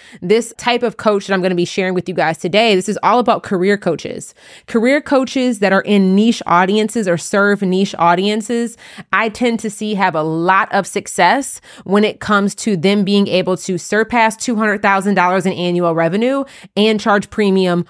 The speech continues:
for their services. And one thing that I have noticed a lot with the career coaching clients that I've worked with, that I've supported, is that there's always this tough line of demarcation between being perceived, other people perceiving them as just another resume writer.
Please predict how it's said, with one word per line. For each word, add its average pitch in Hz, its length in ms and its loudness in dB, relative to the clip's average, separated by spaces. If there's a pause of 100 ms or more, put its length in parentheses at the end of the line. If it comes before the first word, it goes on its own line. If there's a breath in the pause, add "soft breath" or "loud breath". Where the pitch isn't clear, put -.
for 180 540 0
their 175 120 2
services. 156 680 -6 (300 loud breath)
And 202 160 4
one 254 160 4
thing 277 80 0
that 247 100 4
I 220 80 4
have 208 160 2
noticed 202 340 0
a 180 120 0
lot 208 340 0
with 202 140 -2
the 196 80 -2
career 190 280 -4
coaching 190 360 -2
clients 175 380 -2
that 165 80 -4
I've 151 180 -4
worked 214 280 -2
with, 208 260 0
that 175 100 -2
I've 160 120 0
supported, 214 680 -2 (420 loud breath)
is 202 200 0
that 180 80 -10
there's 214 240 0
always 254 340 4
this 233 220 -4
tough 220 240 0
line 190 260 2
of 185 120 -4
demarcation 185 840 -2 (320 loud breath)
between 214 420 0
being 226 360 2 (160)
perceived, 240 600 -4 (180)
other 262 260 2
people 254 280 -2
perceiving 226 540 -2
them 220 180 2
as 196 80 -2
just 196 160 -4
another 185 280 0
resume 170 460 -2
writer. - 400 -10